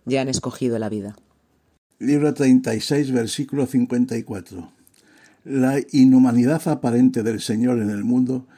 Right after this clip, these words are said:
Speaker 2: está hecha de la certidumbre de la vida reencontrada en Dios, mientras que la humanidad de los profanos está hecha de la pérdida de sí mismos en el embrutecimiento de la muerte.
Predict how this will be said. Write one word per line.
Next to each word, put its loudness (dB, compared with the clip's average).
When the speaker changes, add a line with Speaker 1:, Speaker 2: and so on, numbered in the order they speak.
Speaker 2:
está -2
hecha 0
de 2
la 0
certidumbre -2
de -2
la -4
vida 0
reencontrada -6
en -8
Dios, -12
mientras 0
que -4
la -2
humanidad -2
de -4
los -2
profanos -2
está -2
hecha 0
de 2
la -2
pérdida 2
de 0
sí -2
mismos 2
en 0
el 0
embrutecimiento -2
de -4
la -8
muerte. -12